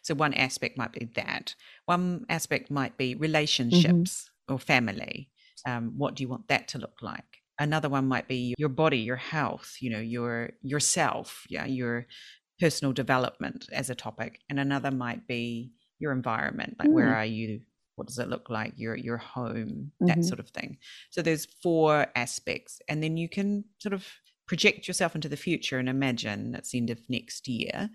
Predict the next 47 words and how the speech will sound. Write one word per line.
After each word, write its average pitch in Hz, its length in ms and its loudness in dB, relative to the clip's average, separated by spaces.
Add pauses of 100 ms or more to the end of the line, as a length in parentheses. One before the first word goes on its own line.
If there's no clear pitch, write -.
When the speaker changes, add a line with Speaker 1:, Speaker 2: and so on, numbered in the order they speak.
(400)
Speaker 1:
and 208 220 2
what's - 320 0
happened 185 400 0
in 117 200 -2
each 123 220 -2
of - 120 -8
these 123 200 -4
four 110 220 -6
things. - 420 -8
Like, - 200 -6 (540)
you 127 160 0
know, - 80 -4
if - 180 -6
you 135 60 -2
want 135 160 -4
to 139 120 -8
lose 147 200 -2
weight, 156 260 2
maybe 131 300 -2
you're, 120 320 -2
you're 117 280 -6
at 131 180 -4
your 135 100 -2
best, - 480 -6 (320)
best 147 200 -4
weight 139 240 0
ever, 143 360 -2
or, 113 420 -4 (140)
you 110 160 -2
know, - 580 -8
I've, 127 220 -6 (220)
I've 131 160 -8
lost 131 420 -4
ten 135 240 0
kilos, 123 720 0
<laughs> - 80 -4
for 175 120 10
example. 160 320 8
That's 156 160 4
a 156 40 0
really 135 240 4
sort 143 200 -2
of 123 160 -2 (340)
obvious 135 460 6
one 123 280 2
that - 180 0
most, 123 280 2